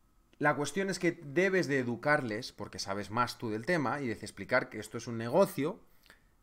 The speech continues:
en el cual mueve miles y miles y miles de millones al año de dinero de miles de pa-, de muchos países. Hay muchos bancos, fondos de inversión que se estudian en las universidades, hay carreras de economía, de inversiones, de banca,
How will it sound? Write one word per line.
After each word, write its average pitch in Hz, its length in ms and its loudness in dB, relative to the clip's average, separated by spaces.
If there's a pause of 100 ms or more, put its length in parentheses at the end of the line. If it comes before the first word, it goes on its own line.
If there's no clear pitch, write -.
(200)
en 120 140 -8
el 113 140 -4
cual 139 360 2
mueve 127 400 -2
miles 147 500 4
y 123 60 0
miles 139 380 2
y 117 40 -4
miles 135 280 -2
de 110 80 -4
millones 110 720 0
al 98 200 -4
año 127 300 0
de 95 120 -6
dinero 113 440 -2
de 92 140 -10
miles 113 300 -6
de 120 80 -4
pa-, 123 180 4
de 110 120 -2
muchos 123 280 -6
países. 127 600 0 (280)
Hay 113 140 -4
muchos 123 360 -6
bancos, 143 400 0
fondos 165 340 0
de 135 60 -4
inversión 131 500 -2
que 113 100 -4
se 107 100 -8
estudian 170 440 2
en 120 40 0
las 113 140 0
universidades, 117 720 -2
hay 107 120 -6
carreras 117 560 0 (280)
de 113 80 -6
economía, 107 540 -2
de 110 100 -4
inversiones, 117 640 -2
de 107 120 0
banca, 113 560 2